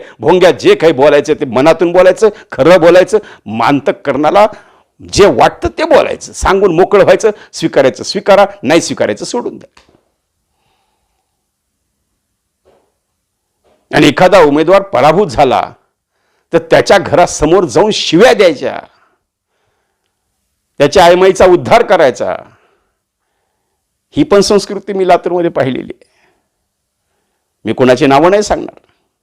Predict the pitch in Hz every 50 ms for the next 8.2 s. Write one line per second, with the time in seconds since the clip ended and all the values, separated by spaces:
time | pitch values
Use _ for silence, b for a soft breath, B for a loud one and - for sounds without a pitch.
0 | _ _ _ _ _ _ _ _ _ _ _ _ _ _ _ 113 120 160 151 -
1 | - 160 180 202 233 202 - - - _ _ _ _ _ _ _ _ _ _ _
2 | _ _ _ _ _ _ _ _ _ _ _ _ _ _ _ _ _ _ _ _
3 | _ _ _ _ _ _ _ _ _ _ _ _ _ _ _ _ _ _ _ _
4 | - - - 110 143 175 208 214 - _ _ _ _ _ _ - - - 117 123
5 | 127 127 147 156 165 170 170 196 202 185 131 101 123 127 135 - 175 147 165 156
6 | 165 170 190 190 190 - 170 185 143 113 123 143 156 - - - - - - 165
7 | 175 156 123 131 143 180 494 466 494 - - 453 - - - - 233 - 226 220
8 | 208 160 90 -